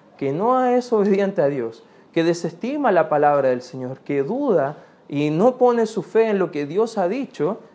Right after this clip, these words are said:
es una persona que va siempre a estar cansado. Es una persona que siempre va a estar trabajado. Es una persona que siempre va a estar angustiado porque hay una carga sobre él,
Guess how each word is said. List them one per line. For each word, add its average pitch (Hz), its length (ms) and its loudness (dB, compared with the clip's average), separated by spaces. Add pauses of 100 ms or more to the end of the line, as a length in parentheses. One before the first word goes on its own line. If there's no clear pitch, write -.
es - 140 -8
una 277 200 -2
persona 202 360 -4
que 190 120 -4
va 185 120 0
siempre 214 340 -6
a 190 40 -8
estar 190 220 -6
cansado. 156 500 -6 (400)
Es 196 160 -6
una 240 220 2
persona 214 360 -2
que 170 80 -6
siempre 220 360 0
va 202 80 6
a 202 60 2
estar 208 320 0
trabajado. 160 920 0 (260)
Es 214 180 2
una 233 220 2
persona 220 400 -2
que 202 80 -2
siempre 214 380 0
va 214 100 6
a 202 40 2
estar 220 360 2
angustiado 180 1000 0
porque 180 240 -2
hay 214 100 0
una 226 300 -2
carga 226 400 0
sobre 170 500 -4
él, 151 120 -6